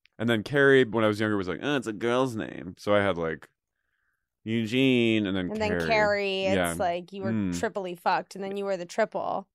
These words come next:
Speaker 1: Yeah, I was
Speaker 2: The
Speaker 1: truly <laughs>
Speaker 2: three.
Speaker 1: getting, like,
Speaker 2: You were getting fucked all around.
Speaker 1: fucked at every,
Speaker 2: Yeah,
Speaker 1: like,
Speaker 2: fucked at every
Speaker 1: hole.
Speaker 2: turn.
Speaker 1: Um, I
Speaker 2: You became a slam pig
Speaker 1: <laughs>
Speaker 2: for
Speaker 1: I
Speaker 2: your
Speaker 1: was
Speaker 2: name.
Speaker 1: a total slam pig for, like,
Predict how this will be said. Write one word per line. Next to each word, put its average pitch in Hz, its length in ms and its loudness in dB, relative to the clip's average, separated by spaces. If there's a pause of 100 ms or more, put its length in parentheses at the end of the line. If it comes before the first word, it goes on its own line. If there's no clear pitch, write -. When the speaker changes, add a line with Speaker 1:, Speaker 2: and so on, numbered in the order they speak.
(120)
Speaker 1:
Yeah, 131 240 4
I 113 60 8
was 107 160 2
Speaker 2:
The 95 60 -10
Speaker 1:
truly - 420 2
<laughs> 196 140 8
Speaker 2:
three. - 80 -2
Speaker 1:
getting, 165 440 6
like, 120 400 4 (540)
Speaker 2:
You 240 220 -6
were 247 120 2
getting 233 260 2
fucked - 420 2
all 226 160 0
around. 220 840 2 (1500)
Speaker 1:
fucked - 420 6
at 170 140 6
every, 139 380 10
Speaker 2:
Yeah, 127 180 12
Speaker 1:
like, 123 180 4
Speaker 2:
fucked 285 240 6
at 302 160 6
every 254 140 10 (260)
Speaker 1:
hole. 117 120 8
Speaker 2:
turn. 240 440 6
Speaker 1:
Um, 123 540 6 (180)
I 113 680 6
Speaker 2:
You 285 100 6
became 294 260 2
a 240 60 0
slam 220 340 -2
pig 214 200 0
Speaker 1:
<laughs> 196 40 6
Speaker 2:
for - 20 10
Speaker 1:
I - 80 10
Speaker 2:
your - 160 8
Speaker 1:
was 233 200 8
Speaker 2:
name. 202 340 8
Speaker 1:
a - 20 0
total 160 460 8
slam 135 400 4
pig 120 360 4
for, 120 180 2
like, 104 360 4